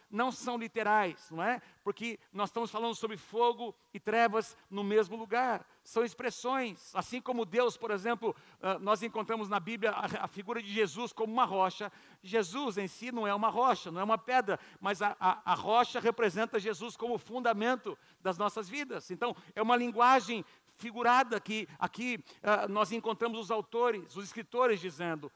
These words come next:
para tentar mostrar para nós que, meus irmãos, esse lugar é um lugar de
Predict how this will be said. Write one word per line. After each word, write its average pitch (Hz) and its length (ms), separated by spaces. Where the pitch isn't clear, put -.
para 220 100
tentar 240 440
mostrar 226 400
para 202 120
nós 196 640
que, 185 340
meus 175 220
irmãos, 175 240
esse 185 200
lugar 165 480
é 143 80
um 165 60
lugar 160 500
de 156 320